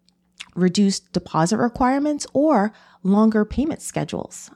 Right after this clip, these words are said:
as the case in my particular situation. There could be allowing occupancy prior to closing, capped development fees, and right to assign the contract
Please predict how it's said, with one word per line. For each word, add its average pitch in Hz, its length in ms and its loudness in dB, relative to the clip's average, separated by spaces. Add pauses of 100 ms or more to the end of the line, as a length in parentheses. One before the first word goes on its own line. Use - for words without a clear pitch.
(120)
as 180 300 0
the 202 100 -6
case 196 340 -2
in 196 120 4
my 185 180 4
particular 180 540 -6
situation. - 720 -10 (1800)
There 196 160 2
could - 220 -4
be 196 220 -4
allowing 185 500 2 (100)
occupancy 208 680 -2
prior 202 420 0
to 254 200 -8
closing, 294 480 0 (1080)
capped 185 420 -4 (120)
development 175 500 -2
fees, 320 460 -8 (480)
and 220 220 4
right 220 240 0
to - 160 -4
assign 190 560 0
the 185 100 -8
contract - 640 -6